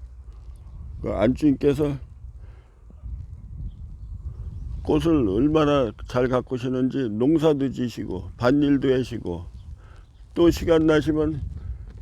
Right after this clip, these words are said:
도배, 도배 일도 나가신다 그래요. 시간당 돈을 받으시면서. 그러면서도 꽃을 사랑하시는 마음을 지금부터 보시겠습니다.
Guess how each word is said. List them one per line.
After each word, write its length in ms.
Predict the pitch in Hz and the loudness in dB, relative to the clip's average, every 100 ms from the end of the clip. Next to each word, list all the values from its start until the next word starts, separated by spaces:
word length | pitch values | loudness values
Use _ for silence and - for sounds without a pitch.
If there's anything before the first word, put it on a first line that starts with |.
| - - | -10 0
도배, 440 | 135 147 143 104 85 - - - - - - - - - - - | 4 8 8 6 -2 -12 -18 -18 -18 -18 -18 -20 -20 -20 -20 -8
도배 360 | 107 127 160 160 | -2 4 10 10
일도 400 | 147 131 123 98 | 8 4 0 0
나가신다 680 | 104 117 113 98 104 90 87 | 0 2 2 0 -2 -2 -4
그래요. 400 | 78 73 - 143 - - - - _ _ _ - _ _ - | -4 -6 -10 -14 -18 -20 -20 -20 _ _ _ -20 _ _ -12
시간당 580 | 143 151 131 120 107 - | 2 4 6 6 2 0
돈을 320 | - 110 113 98 | 0 4 4 4
받으시면서. 680 | 95 92 98 90 90 82 - | 2 0 -4 -4 -4 -6 -4
그러면서도 800 | - 143 151 156 143 156 175 185 - - - - - - - - | 4 8 8 8 4 2 0 -2 -6 -20 -20 -20 -20 -20 -20 -6
꽃을 460 | 165 147 160 127 | -4 0 0 0
사랑하시는 720 | 117 160 139 135 110 113 110 110 | -2 -2 0 0 0 -2 -2 0
마음을 440 | 107 104 101 101 - - - - - - - - - - - - | 0 0 0 -2 -6 -14 -18 -18 -18 -18 -18 -18 -18 -14 -10 -2
지금부터 480 | 127 131 110 - 104 | 2 4 4 2 -2
보시겠습니다. 1000 | 107 104 92 92 - 92 87 - - | 0 -2 -2 -4 -6 -6 -6 -6 -10